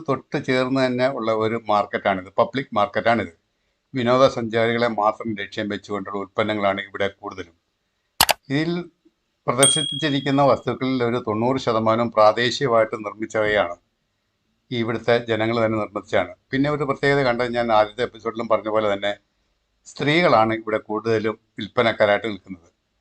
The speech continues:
അത് പല മാർക്കറ്റിൽ ചെന്ന്, ഇവിടുന്ന് മാത്രമല്ല, മറ്റു ബാലിയുടെ പല ഭാഗത്ത് ചെന്നിട്ടും, ഏതൊക്കെ ഭാഗത്ത് ചെന്നിട്ടും ഏകദേശം തൊണ്ണൂറ്റിയൊമ്പത് ശതമാനം സ്ത്രീകളാണ്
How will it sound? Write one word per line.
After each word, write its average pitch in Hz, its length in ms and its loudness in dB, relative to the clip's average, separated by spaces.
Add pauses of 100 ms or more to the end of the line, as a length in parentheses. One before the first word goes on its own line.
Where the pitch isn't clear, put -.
(380)
അത് 123 140 0
പല 117 200 6
മാർക്കറ്റിൽ 120 380 4
ചെന്ന്, 113 180 -8
ഇവിടുന്ന് 117 280 -4
മാത്രമല്ല, 113 400 2 (100)
മറ്റു 104 220 -2 (220)
ബാലിയുടെ 110 400 4 (160)
പല 117 180 2
ഭാഗത്ത് 120 380 6
ചെന്നിട്ടും, 107 360 -6 (500)
ഏതൊക്കെ 165 280 2
ഭാഗത്ത് 143 260 4
ചെന്നിട്ടും 127 380 0
ഏകദേശം 123 460 2
തൊണ്ണൂറ്റിയൊമ്പത് 139 600 0
ശതമാനം 120 360 -2
സ്ത്രീകളാണ് 113 580 0